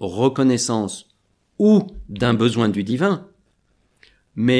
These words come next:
elle place tout de suite la barre très haut, c'est-à-dire, ok, je me soumets à ce cas de figure d'un divin à propos duquel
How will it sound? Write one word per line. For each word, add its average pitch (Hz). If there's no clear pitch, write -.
elle 113
place 107
tout 208
de 214
suite 233
la 117
barre 156
très -
haut, 208
c'est-à-dire, 147
ok, 113
je 110
me 147
soumets 170
à 90
ce -
cas 180
de 190
figure 120
d'un 110
divin 113
à 107
propos 127
duquel 143